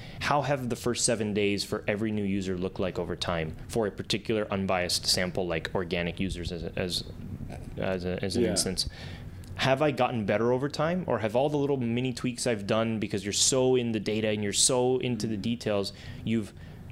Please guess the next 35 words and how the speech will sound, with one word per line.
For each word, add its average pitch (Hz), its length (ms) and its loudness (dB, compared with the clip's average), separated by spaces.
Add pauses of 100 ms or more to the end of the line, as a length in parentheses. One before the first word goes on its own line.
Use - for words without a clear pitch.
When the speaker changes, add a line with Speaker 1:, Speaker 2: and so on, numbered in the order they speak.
(220)
Speaker 1:
paused 123 400 4
and 107 120 0
not - 440 -2
been 110 140 0
able 110 220 0
to 107 100 -2
look 107 300 0
up 104 200 2
and 104 120 0
say, 98 200 0
"Well, 95 420 2
is 98 160 -2
this 127 180 0
resulting 107 460 0
in 101 220 -2
any, 123 280 2
what's 120 220 -2
the 113 60 -2
magnitude 104 720 2
of 92 100 -6
change 98 360 0
here 87 300 -2 (260)
over 101 200 0
time 98 220 0
after 98 320 -2
all 139 180 4
the 139 80 2
hard 127 240 2
work 110 220 0
I've - 160 -4
poured 92 220 0
into 98 200 0
this 92 200 -2
thing? 107 200 0
Speaker 2:
Hmm. 120 140 2